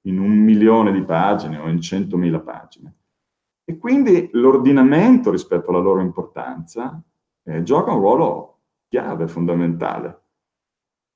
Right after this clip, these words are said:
Questo, diciamo, rappresenta l'elemento più importante di un motore di ricerca, cioè quello di fornirci le informazioni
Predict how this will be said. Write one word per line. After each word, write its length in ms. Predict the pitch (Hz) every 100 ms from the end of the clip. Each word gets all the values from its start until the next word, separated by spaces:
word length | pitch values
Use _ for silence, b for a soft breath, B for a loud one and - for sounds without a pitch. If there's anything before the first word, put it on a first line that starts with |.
| _ _
Questo, 260 | 107 123
diciamo, 720 | 135 - 98 160 120 - B B B B _
rappresenta 640 | - 85 98 98 110 - 120
l'elemento 640 | 87 87 90 123 123 85
più 200 | - 151
importante 800 | 175 170 143 - 214 131 160 143
di 80 |
un 380 | 104 90 87 87
motore 340 | 82 92 95 90
di 80 | 80
ricerca, 600 | 80 - 62 64 - 87
cioè 160 | -
quello 200 | - 101
di 80 | 87
fornirci 760 | 82 - 123 131 139 156 160 117
le 100 | 104
informazioni 1200 | 101 107 104 123 - 151 151 185 208 214 -